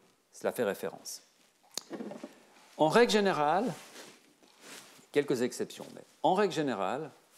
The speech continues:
si vous voulez développer des organoïdes qui s-, qui sont, qui en fait reflètent des états adultes,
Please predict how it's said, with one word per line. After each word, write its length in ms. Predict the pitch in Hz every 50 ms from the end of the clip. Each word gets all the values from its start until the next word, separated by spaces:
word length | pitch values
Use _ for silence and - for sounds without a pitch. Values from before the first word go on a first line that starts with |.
| - _ _ _ _ _ - - - - - - - - - - - _ _ _ _ _ _ _ _ _ _ _ _ _ _ _ _ _
si 200 | - - - 151
vous 140 | 156 175 170
voulez 340 | 147 170 190 202 214 233 226
développer 840 | 185 196 180 151 170 175 165 165 - 165 156 143 104 80 71 - -
des 240 | 117 120 117 107 156
organoïdes 680 | 151 139 131 156 139 139 139 131 127 127 117 95 - -
qui 120 | - -
s-, 200 | - - - - - -
qui 160 | - - 131
sont, 360 | - - - 170 151 127 - - - - - - - - - - _ _ - - _ _ _ _ _ _ _ _ _ _ _ _ - 160 -
qui 140 | - -
en 80 | 156 135
fait 260 | - - 190 185 - 120
reflètent 920 | - - - - 180 196 196 - - 190 185 175 - - - - - - - _ _ _ _ -
des 260 | 117 139 139 127 160
états 320 | 175 - - - 131 104 - - - -
adultes, 600 | 127 135 147 175 269 269 208 - - - -